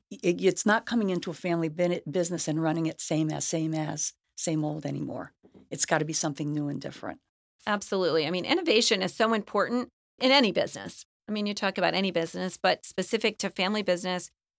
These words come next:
Speaker 2: if you want to continue to transition this business, it's going to have to evolve. And sometimes it goes in a completely different direction, and one that you don't expect. You know, in technology now, you need to have a lot of expertise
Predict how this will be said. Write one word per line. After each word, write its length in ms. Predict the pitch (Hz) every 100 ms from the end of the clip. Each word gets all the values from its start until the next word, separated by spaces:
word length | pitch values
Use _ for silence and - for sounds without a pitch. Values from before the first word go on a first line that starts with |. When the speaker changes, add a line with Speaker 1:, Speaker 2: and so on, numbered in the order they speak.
| -
Speaker 2:
if 200 | 226 214
you 120 | 220
want 280 | 196 196 147
to 80 |
continue 460 | - 196 175 196 180
to 100 | 175
transition 540 | 170 185 165 175 180
this 180 | 160 156
business, 500 | - 185 175 95 - - _ -
it's 160 | 202 196
going 340 | 196 196 190
to 60 | 185
have 280 | 175 185 -
to 200 | - 175
evolve. 400 | 175 170 147 -
And 140 | 185
sometimes 400 | 226 233 285 226
it 100 | 196
goes 280 | 208 202 202 _ _ -
in 60 |
a 80 | 226
completely 640 | 220 202 - 240 247 247
different 300 | 233 226 208
direction, 440 | 190 185 233 185 165
and 140 | 175
one 140 | 190 196
that 100 | -
you 100 | 196
don't 200 | 196 170
expect. 600 | - - 240 196 - - _ _ _ -
You 120 | 190
know, 180 | 185 214
in 80 |
technology 640 | 180 185 - 165 214 226 233
now, 280 | 220 214 220
you 180 | 208 185
need 220 | 208 240
to 100 | 302
have 240 | 240 220
a 60 | 196
lot 180 | 190 180
of 80 |
expertise 840 | 185 - - 180 - 240 220 202 -